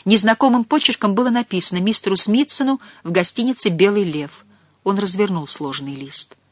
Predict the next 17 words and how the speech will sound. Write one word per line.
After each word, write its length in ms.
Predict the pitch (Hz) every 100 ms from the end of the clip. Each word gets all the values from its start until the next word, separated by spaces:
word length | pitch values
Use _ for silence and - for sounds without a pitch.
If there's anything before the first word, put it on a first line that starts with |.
| _ _ _
На 100 | 196
нём 180 | 226 262
не 120 | 254
было 140 | 233 240
ни 100 | 226
обращения, 600 | 202 202 - 247 262 247
ни 100 | 226
подписи. 600 | - 165 - 165 - 170 _ - - _ _
«Прошу 320 | - 170 -
вас 200 | 190 185
повидаться 460 | - 175 170 185 -
со 140 | -
мной 200 | 175 180
ещё 320 | 165 165 - 185
один 200 | 175 175
последний 440 | 165 - 170 170
раз. 380 | 151 131 -